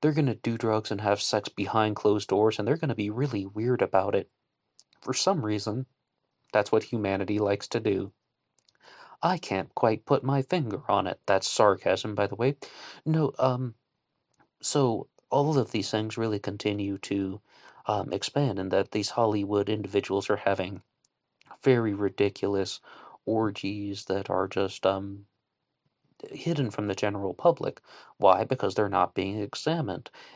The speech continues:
And then this leads to the spread of S T Is, S T Ds, whatever you'd like to call them. And who was the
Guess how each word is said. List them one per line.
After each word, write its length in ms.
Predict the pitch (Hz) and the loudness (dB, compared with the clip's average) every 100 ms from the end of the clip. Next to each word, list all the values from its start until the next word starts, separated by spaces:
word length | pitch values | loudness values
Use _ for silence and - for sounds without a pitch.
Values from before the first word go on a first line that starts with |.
| - | -6
And 380 | 120 110 101 - _ | -4 -4 -6 -12 _
then 360 | 117 135 110 95 | 0 0 2 0
this 220 | 151 139 | 0 0
leads 240 | 117 101 - | 0 -4 -4
to 100 | 92 | -6
the 120 | - | -6
spread 480 | - - 120 104 95 | -6 0 4 4 2
of 160 | 98 | 2
S 220 | 110 107 | 2 0
T 220 | - 104 90 | -2 -2 2
Is, 440 | 101 95 - - | 4 4 2 2
S 160 | 104 - | 0 0
T 180 | 101 | -8
Ds, 480 | 95 101 101 98 - - _ _ _ _ _ - | -2 -2 -2 -4 -10 -12 _ _ _ _ _ -4
whatever 260 | 120 110 | 0 2
you'd 160 | 104 98 | 2 2
like 160 | 98 95 | 2 0
to 80 | |
call 240 | - 110 101 | 2 4 4
them. 180 | 95 98 - - - - | 0 -8 -16 -20 -14 -4
And 120 | 120 | -2
who 100 | 170 | 0
was 160 | 160 - | 0 2
the 140 | 101 | 0